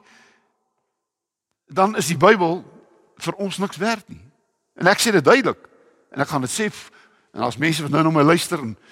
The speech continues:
party van hulle gaan seker dit na die synode toe vat. En ek sê dit onomwonde.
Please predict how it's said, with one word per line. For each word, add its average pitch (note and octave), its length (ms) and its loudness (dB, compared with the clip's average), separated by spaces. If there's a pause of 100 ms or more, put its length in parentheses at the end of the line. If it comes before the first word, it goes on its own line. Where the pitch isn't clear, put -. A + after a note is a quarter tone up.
(640)
party C#3+ 240 -6
van D3 100 -4
hulle B2 100 -6
gaan C3 120 -6
seker C#3+ 280 -6
dit A#2 120 -12
na A#2+ 180 -2
die A#2 100 -6
synode C#3 400 2
toe A#2+ 120 -12
vat. B2 200 -4 (1800)
En A2+ 80 0
ek B2+ 120 2
sê F3+ 120 6
dit F3+ 240 -4
onomwonde. A3+ 680 0